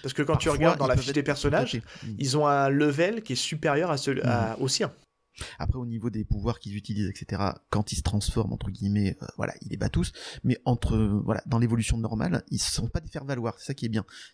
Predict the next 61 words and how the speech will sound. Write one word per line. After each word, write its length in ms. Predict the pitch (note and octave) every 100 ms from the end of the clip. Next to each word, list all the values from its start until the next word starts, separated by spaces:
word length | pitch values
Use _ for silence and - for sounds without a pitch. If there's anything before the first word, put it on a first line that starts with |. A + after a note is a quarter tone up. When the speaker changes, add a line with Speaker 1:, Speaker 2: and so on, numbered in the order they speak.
| -
Speaker 2:
Ils 80 | G#2
sont 180 | E3+
puissants. 580 | E3 - - C#3 A#2 A#2 -
Ils 240 | - A2+ A2
prennent 260 | - C3+
de 60 | D3+
la 60 | B2
puissance 380 | C3+ C3+ D3
au 40 | A2+
fur 180 | - B2
et 40 |
à 20 |
mesure. 320 | B2 A2+ A2 - - - -
Ils 280 | - A#2+ A2+
ont, 140 | A2 -
ils 100 | G#2+
vont 120 | A2
se 60 |
faire 120 | - G#2+
battre 280 | A2 -
aussi, 180 | A2 -
ils 40 | A#2+
vont 100 | G#2+
se 60 |
faire 120 | -
maraver, 300 | G2 G2 A2+ -
y 60 |
a 40 | -
pas 80 |
de 60 | -
souci. 260 | A2+ D#3 - - - -
Mais 80 | A2
en 80 |
tout 160 | G2+ -
cas, 300 | - E3+ G#3+ -
euh, 340 | B2 A2+ G#2+ G#2
ils, 200 | - A#2 - - - _
ils 80 | -
servent 220 | - E3 D#3+
à 40 |
quelque 200 | D3+ C#3+
chose. 180 | B2+ -
Et 80 | A2+
tous 120 | -
les 80 | F#3
personnages, 280 | - - B2
Speaker 1:
C'est 60 |
pas 100 | B2+
des 80 | D3+
Speaker 2:
c'est 60 | C3+
ça 40 |
Speaker 1:
boulets. 100 | C#3 B2
Speaker 2:
qui 40 |
est 20 |
bien. 180 | G#2 F#2+ -
Speaker 1:
C'est 80 | -
pas 60 |
des 80 | G#2 B2+ F3
Speaker 2:
Exactement. 220 | - A2+
Speaker 1:
boulets, 120 |
ouais. 40 | G2